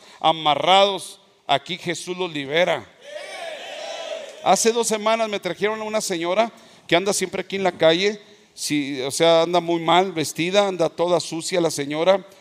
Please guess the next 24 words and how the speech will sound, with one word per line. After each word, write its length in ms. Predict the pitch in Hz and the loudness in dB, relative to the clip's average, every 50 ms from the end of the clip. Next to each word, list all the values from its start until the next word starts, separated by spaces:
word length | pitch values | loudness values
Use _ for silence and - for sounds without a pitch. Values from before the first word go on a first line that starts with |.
| _ - _ _ | _ -20 _ _
eh, 160 | - 139 139 | -4 -4 -4
tuvo 220 | 135 - 165 160 | -4 -6 -4 -2
un 60 | 175 180 | -2 -2
accidente 760 | 160 - - 147 135 156 165 175 170 - 202 208 208 196 - - - - _ | -2 -4 -6 -2 0 0 0 0 0 0 0 0 0 -4 -12 -20 -20 -20 _
y 240 | - 131 135 139 151 | -6 -4 0 0 0
es 140 | 165 160 156 | 0 0 0
de 80 | 185 | 0
las 160 | 180 170 147 - | 0 0 -2 -2
que 100 | - 139 | -6 -4
más 220 | 147 165 156 - | -4 -4 -2 -4
conoce 280 | 175 165 170 170 - 170 | -6 -6 -4 -4 -6 -8
aquí 180 | - 160 170 | -4 -4 0
la 120 | 170 170 151 | 2 2 0
región 320 | 147 143 127 147 160 170 | 0 -4 -6 -6 -6 -2
de 60 | 170 | -2
la 100 | 165 156 | -2 -2
ciudad, 380 | - - 143 135 151 175 190 180 143 | -4 -4 0 4 4 4 4 2 -4
y 200 | 139 135 123 - _ _ _ | -8 -8 -8 -10 _ _ _
Saltillo 420 | - - 143 127 - - 156 175 170 | -8 -6 -6 -6 -6 -6 -8 -8 -8
está 220 | - - 175 160 | -2 -2 -2 0
viendo 260 | 160 160 160 165 165 | 0 -2 -4 -4 -8
aquí, 220 | 156 _ - 165 170 | -10 _ -6 -6 -6
está 180 | 151 - 165 | -4 -4 -6
entendiendo. 600 | 160 151 - 156 143 135 143 147 156 165 185 175 | -6 -4 -8 -10 -6 -6 -6 -6 -6 -8 -10 -12